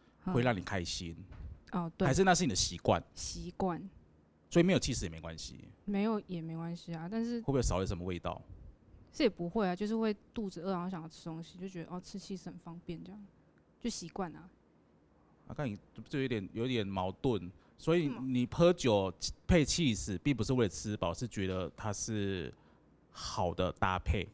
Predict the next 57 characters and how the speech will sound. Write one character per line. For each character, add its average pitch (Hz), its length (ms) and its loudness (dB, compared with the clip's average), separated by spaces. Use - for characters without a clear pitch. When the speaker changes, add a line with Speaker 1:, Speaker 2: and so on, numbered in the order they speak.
Speaker 1:
可 247 80 -2
是 311 100 0
我 339 160 6
喝 269 160 6
酒 247 140 2
吃 - 100 -6
东 214 180 2
西 220 200 -4
本 175 120 -2
来 165 100 -4
就 214 100 -4
不 196 60 -4
是 190 80 0
要 208 80 2
为 196 120 0
了 170 60 -4
吃 - 200 -14
饱 175 120 -16
啊。 - 140 -20
Speaker 2:
所 143 120 2
以 131 40 4
你 120 60 4
喝 123 180 2
酒 101 160 0
是 104 100 -2
为 107 140 2
了 87 80 0
什 82 100 -10
么？ 73 120 -16
Speaker 1:
就 285 140 0
是 320 80 0
因 277 100 6
为 294 80 8
喝 277 160 6
酒 214 140 2
自 220 120 -6
然 180 160 0
就 185 80 0
会 196 200 -2
饿， 180 200 -4
然 185 100 -4
后 220 80 -2
就 226 80 0
会 214 100 2
想 208 180 -2
要 185 60 0
吃 190 200 -8
一 196 80 -4
点 165 160 -6
东 160 180 -8
西， 185 160 -10
但 269 140 4
不 220 80 0
用 220 120 2
吃 240 140 -4
到 220 100 2
饱 - 200 -6